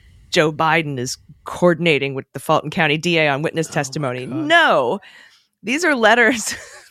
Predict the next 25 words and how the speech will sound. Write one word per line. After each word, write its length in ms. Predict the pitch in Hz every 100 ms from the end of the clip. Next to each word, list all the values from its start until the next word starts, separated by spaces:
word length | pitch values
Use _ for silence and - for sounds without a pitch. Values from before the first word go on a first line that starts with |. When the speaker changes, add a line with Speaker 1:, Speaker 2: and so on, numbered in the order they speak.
| -
Speaker 1:
These 160 | 269 -
are 100 | 330 -
letters 380 | 220 233 247 254
from 300 | - 220 190
the 140 | 175 170
Trump 380 | - - 339 370
White 280 | 277 175 147
House 500 | 131 55 - - - _ _ _ _ _ _ _ _ - 170
granting 800 | 151 180 190 226 277 262 240 240
permission 840 | - 214 220 302 359 196 120 156 202 _ _ _
for 140 | - 196
D 240 | 233 233
O 60 | 214
J 200 | 220 269
officials 420 | 254 180 175 170
to 100 | -
testify 520 | - 160 - 170 151
to 80 | 147
the 80 | 170
grand 280 | 165 175 185
jury. 440 | 311 269 - - _ _ _ _ _ _ _
Uh, 300 | 165 165 165
now, 160 | 180 180
the 80 | 190
ju-, 340 | 247 - 220